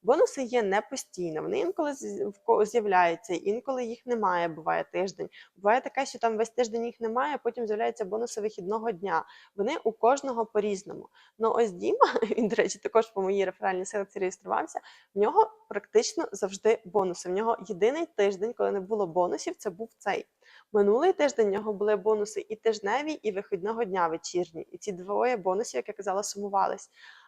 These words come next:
перед цим тиждень так само були подвійні бонуси.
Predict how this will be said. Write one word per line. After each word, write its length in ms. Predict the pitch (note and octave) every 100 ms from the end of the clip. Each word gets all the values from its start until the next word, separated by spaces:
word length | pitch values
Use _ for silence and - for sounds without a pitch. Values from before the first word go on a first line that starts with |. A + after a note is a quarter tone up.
| _ -
перед 340 | G3+ G3 C4
цим 160 | F4 E4+
тиждень 380 | - C4 A3+ G3+
так 200 | G3+ -
само 280 | A#3+ A#3
були 200 | F3 F3+
подвійні 440 | F3 F3 D#3+ E3+ E3
бонуси. 500 | D3+ D#3+ D#3 -